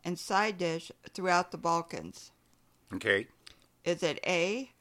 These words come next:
Speaker 1: uh, Kajmak, K A J M A K? B, clotted cream, C, labneh, L A B N E H, or D, kumis, K U M I S?
Speaker 2: Boy, that's a sh-,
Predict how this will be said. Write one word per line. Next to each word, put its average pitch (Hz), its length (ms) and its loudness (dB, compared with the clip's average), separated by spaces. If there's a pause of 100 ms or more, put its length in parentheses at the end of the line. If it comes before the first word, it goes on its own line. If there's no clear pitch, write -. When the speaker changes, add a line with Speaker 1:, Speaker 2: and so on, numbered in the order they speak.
(800)
Speaker 1:
uh, 143 280 -2 (560)
Kajmak, 226 800 -2
K 180 340 -4
A 170 300 -2 (720)
J 180 380 0
M 185 180 -2
A 175 120 -4
K? 220 400 -10 (1300)
B, 208 320 2
clotted 202 500 2
cream, 202 560 -2 (120)
C, 196 540 -4 (140)
labneh, 208 600 2 (140)
L 170 160 0
A 160 140 2
B 170 280 0
N 165 140 -4
E 165 220 -4 (160)
H, 190 400 -4 (180)
or 160 180 -2
D, 196 480 -4 (180)
kumis, 170 400 -8
K 180 160 -6
U 185 320 -4
M 170 140 -4
I 160 160 -4
S? - 320 -10 (840)
Speaker 2:
Boy, 85 180 -4
that's - 220 -4
a 76 100 -4
sh-, - 180 -8